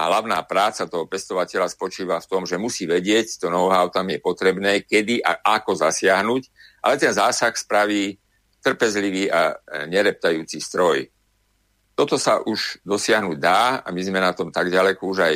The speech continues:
kybernetické rameno je skonštruované, je nainštalované a budeme ho teraz, e, vyskúšavať.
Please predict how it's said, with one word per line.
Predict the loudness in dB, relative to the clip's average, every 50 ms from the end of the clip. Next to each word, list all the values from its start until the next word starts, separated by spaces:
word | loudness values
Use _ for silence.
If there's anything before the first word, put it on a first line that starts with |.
| 0 -2
kybernetické | -4 0 0 2 2 2 -2 -2 -6 -12 -6 -2 0 2
rameno | 2 2 2 0 0 0 2 0 0 -2 -6 -8
je | -2 0 0 0 0 -2
skonštruované, | -6 -4 0 0 0 0 -2 -4 0 2 2 4 4 2 2 2 0 0 -2 -2 -6
je | _ -10 -8
nainštalované | -2 0 0 0 0 -2 -2 -2 0 0 2 2 0 0 0 -2 -4 -4 -8 _ _ _ _ _ _ _ _
a | -6 -2
budeme | 2 2 2 2 2
ho | 0 0
teraz, | 0 2 2 2 2 0 -2 -2 -2
e, | 0 2 2 2 4 2 2 2
vyskúšavať. | 2 0 0 0 -2 -2 -2 0 2 2 2 4 4 4 2